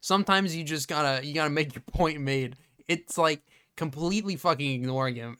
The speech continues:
and it just starts breaking things and killing people, literally killing people. It's fucking breaking windows of office buildings and squishing people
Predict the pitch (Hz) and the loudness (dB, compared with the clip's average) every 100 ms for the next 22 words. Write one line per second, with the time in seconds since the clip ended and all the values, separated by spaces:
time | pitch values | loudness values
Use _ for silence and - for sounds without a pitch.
0 | - 139 143 160 160 233 - 214 131 117 | -2 -2 0 -2 0 0 2 0 -2 -8
1 | - 117 139 165 143 135 127 123 110 156 | -8 -2 -2 0 -2 0 -2 -4 -2 2
2 | 165 156 120 - 139 120 123 160 220 175 | 4 2 -2 -4 -4 -6 -4 4 4 6
3 | 156 139 147 135 120 113 117 117 - 156 | 2 2 0 0 -2 -8 -10 -10 -4 -2
4 | 139 139 120 - _ _ 143 170 185 170 | 0 -2 -4 -8 _ _ 0 0 0 -2
5 | 160 170 160 139 127 139 147 127 127 120 | 0 0 0 -2 0 0 0 -4 -6 -6
6 | 113 - - 151 139 131 113 117 117 120 | -10 -12 -4 -4 -4 -8 -8 -12 -12 -20